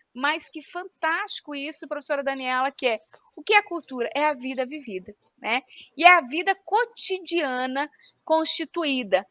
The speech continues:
Professora Daniela, vamos falar um pouquinho mais, então, dessa cultura e dessa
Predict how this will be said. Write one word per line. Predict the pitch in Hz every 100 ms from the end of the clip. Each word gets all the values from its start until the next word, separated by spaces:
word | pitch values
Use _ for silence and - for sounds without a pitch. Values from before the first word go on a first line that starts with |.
| _ _ -
Professora | - 269 320 320
Daniela, | 311 320 330
vamos | 302 330 339
falar | - 285 302
um | 320
pouquinho | 302 302 349 349
mais, | 302 320
então, | 311 320
dessa | 302 330 311
cultura | - 294 254 330 349
e | 262
dessa | 302 302